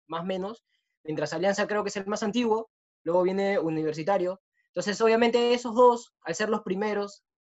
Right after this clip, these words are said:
ocuparon un lugar en la historia más importante, a pesar de todo lo que han traído, fu-, futbolistas exitoso-, exitosos,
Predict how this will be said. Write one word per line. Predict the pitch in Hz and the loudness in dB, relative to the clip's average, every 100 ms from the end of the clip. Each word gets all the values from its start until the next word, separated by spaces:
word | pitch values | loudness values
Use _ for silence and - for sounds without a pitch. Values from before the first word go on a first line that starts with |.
| _ _ _ | _ _ _
ocuparon | 170 160 160 190 220 | -4 -2 2 4 6
un | 226 | 4
lugar | 208 226 | 4 2
en | 226 | 2
la | 160 | -4
historia | - - 214 135 123 | -8 -4 -2 -2 -6
más | 143 175 | -10 -10
importante, | 143 139 170 160 - | -10 -6 -6 -4 -6
a | 160 | -6
pesar | 151 196 196 | -2 0 0
de | 180 | 0
todo | 190 196 | -2 -2
lo | 180 | -2
que | |
han | 160 | -4
traído, | 151 175 190 | -4 -2 -2
fu-, | 143 143 131 _ | -6 -10 -12 _
futbolistas | - 139 143 170 160 | -8 -6 -6 -8 -10
exitoso-, | 151 131 - 131 156 - | -12 -14 -16 -14 -14 -14
exitosos, | 143 - 131 180 190 180 185 | -20 -16 -4 -4 -2 -4 -6